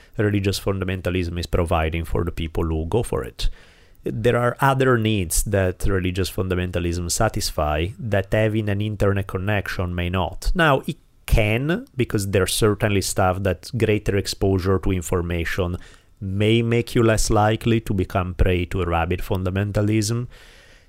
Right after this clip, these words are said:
It can be that when you spend enough of your day surfing for porn and checking other things, you may be, but at the same time, that's not exactly a,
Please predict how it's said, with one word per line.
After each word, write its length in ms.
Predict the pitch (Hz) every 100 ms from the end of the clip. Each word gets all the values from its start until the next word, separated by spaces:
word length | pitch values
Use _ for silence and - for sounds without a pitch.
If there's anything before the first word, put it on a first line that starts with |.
| -
It 320 | - 123 -
can 400 | - 110 123 131
be 180 | 120 131
that 220 | 131 117
when 160 | 104 101
you 100 | 101
spend 520 | - 104 98 101 101
enough 420 | 95 92 92 87
of 140 | 95 -
your 200 | 101 95
day 520 | 92 90 92 90 90
surfing 580 | 90 - 92 92 104 95
for 220 | - 95
porn 520 | - 92 92 92 90
and 240 | 87 82 90
checking 420 | 101 87 - 92
other 240 | 92 92
things, 380 | - 95 90 -
you 60 | 98
may 160 | 87 90
be, 100 | - - - - 113
but 220 | 113 131
at 120 | 131
the 60 | 131
same 320 | - 185 196
time, 460 | 147 139 127 123 -
that's 600 | 143 110 117 120 - -
not 340 | 117 113 120 113
exactly 800 | - - 113 107 - 104 101
a, 840 | 98 92 90 90 92 90 87 85